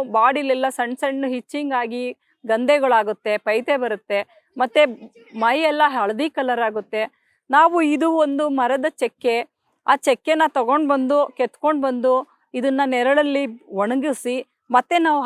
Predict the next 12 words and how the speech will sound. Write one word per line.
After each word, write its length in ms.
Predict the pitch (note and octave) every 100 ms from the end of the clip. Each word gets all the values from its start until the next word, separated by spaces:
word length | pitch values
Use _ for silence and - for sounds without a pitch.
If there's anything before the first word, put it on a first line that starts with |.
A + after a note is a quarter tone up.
| B3
ಹಾರೆನಲ್ಲಿ 560 | B3 D#4 D#4 C#4+ B3+ -
ಕುಟ್ಟಿ, 340 | C#4 - C#4 C4+ C4+ B3
ನೋಡಿ, 180 | C4 C#4 C4
ಈ 40 | C4
ರೀತಿ 160 | C#4 D#4 -
ಪುಡ-, 200 | C4+ B3+
ಪೌಡರ್ 360 | A3+ B3 D#4+ D#4 C4
ಮಾಡಿ 220 | G#3+ B3 C#4 _ _ _ G3+
ಜಾಂಡಿಸ್ 420 | B3+ D#4+ F4 D#4+ C4+
ಬಂದಿರೋ 340 | C4+ C#4+ C#4 B3+
ಅಂಥ 200 | B3 C4 B3 A#3 G#3+ _ A#3
ರೋ-, 160 | A#3+